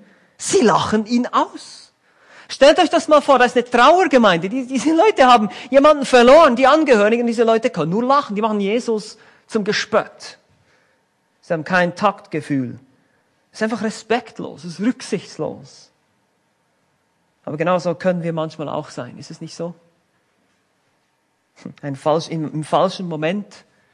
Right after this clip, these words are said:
vielleicht ein dummer Spruch, ein blöder Witz, blöde Bemerkung, ohne Takt und Feingefühl. Die Liebe tut so etwas nicht.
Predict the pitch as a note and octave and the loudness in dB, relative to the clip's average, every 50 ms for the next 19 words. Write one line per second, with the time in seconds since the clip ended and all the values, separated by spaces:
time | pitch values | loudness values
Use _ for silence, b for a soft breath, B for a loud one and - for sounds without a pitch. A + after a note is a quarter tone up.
0 | _ _ _ _ _ - D3+ D#3+ E3+ - D#3+ C#3 C#3 C3 F3 F3 F3+ D#3 - - | _ _ _ _ _ -8 -8 -6 -6 -6 -8 -10 -6 -4 -4 -4 -4 -6 -10 -10
1 | - - G3 G3+ G3+ - - - - A#2 A#2+ B2+ C#3+ E3 E3+ D#3+ C#3+ C#3 E3+ F#3+ | -10 -8 -8 -8 -10 -12 -18 -20 -20 -16 -8 -4 -4 -4 -4 -4 -6 -6 -8 -8
2 | F#3 - - - - - - _ _ _ _ _ _ _ _ _ _ _ _ _ | -8 -12 -18 -20 -20 -20 -20 _ _ _ _ _ _ _ _ _ _ _ _ _
3 | _ _ _ _ _ _ _ - D3+ E3+ F3+ F3 F3 D#3+ D3+ D3 D#3 E3+ F#3+ F#3+ | _ _ _ _ _ _ _ -2 0 0 0 0 -2 -4 -2 -2 0 -2 -2 -2
4 | - - G3+ F3 - E3 F#3 G#3 G3+ G3+ - - F#3 G3 - - - - D3+ C3+ | -4 -8 -8 -4 -2 -2 -2 -2 -2 -6 -2 0 0 0 -2 -6 -18 -20 -20 -8
5 | - E3 E3 F3 G3+ G3 G3+ F3+ - G3 G3 G#3 G#3+ G#3 - _ _ _ _ _ | -4 -2 -2 -2 -4 -6 -10 -10 -10 -10 -10 -10 -10 -12 -16 _ _ _ _ _
6 | _ _ _ _ _ _ _ _ _ _ _ _ _ _ _ - C#3+ D#3 G3+ B3+ | _ _ _ _ _ _ _ _ _ _ _ _ _ _ _ -8 -6 -2 -2 -2
7 | B3 A3 F3 - A3 C4+ B3 - - A3 G3 F#3 - D3+ C3+ - - A#2 G#2+ B2+ | -2 -4 -8 -8 -10 -10 -10 -10 -10 -10 -10 -10 -10 -14 -14 -14 -14 -16 -18 -18
8 | - - | -20 -20